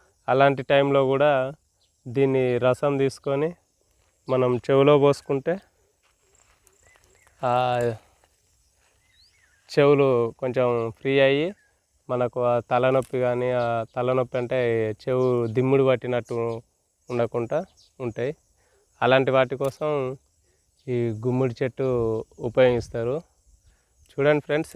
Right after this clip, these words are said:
ఎక్కడన్నా మీకు కనపడినా కూడా తీసుకొచ్చుకొని మీరు ఇలా చేయొచ్చు.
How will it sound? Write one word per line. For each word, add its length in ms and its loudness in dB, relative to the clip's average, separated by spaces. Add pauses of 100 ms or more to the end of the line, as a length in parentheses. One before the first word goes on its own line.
ఎక్కడన్నా 460 4 (500)
మీకు 200 -6 (120)
కనపడినా 560 2 (100)
కూడా 180 0 (640)
తీసుకొచ్చుకొని 760 -4 (1000)
మీరు 260 2 (1000)
ఇలా 200 -2 (140)
చేయొచ్చు. 460 -2